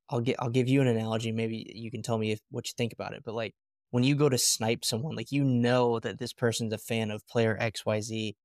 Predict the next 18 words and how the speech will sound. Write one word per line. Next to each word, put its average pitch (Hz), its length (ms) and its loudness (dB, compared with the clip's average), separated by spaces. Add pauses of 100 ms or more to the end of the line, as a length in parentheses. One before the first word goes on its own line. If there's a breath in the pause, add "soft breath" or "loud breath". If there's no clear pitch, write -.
(320)
and 120 100 0
then 110 140 2
you 127 160 4
go 123 320 4
and 113 80 2
either 113 160 2
nominate 110 560 -2
that 107 200 0
player 110 460 0
or 107 160 -4
you 107 200 -4
go 110 260 -2
and 104 120 -6
outbid 113 480 -2
them 110 200 -8
for 107 100 -8
that 104 220 -6
player. 107 380 -2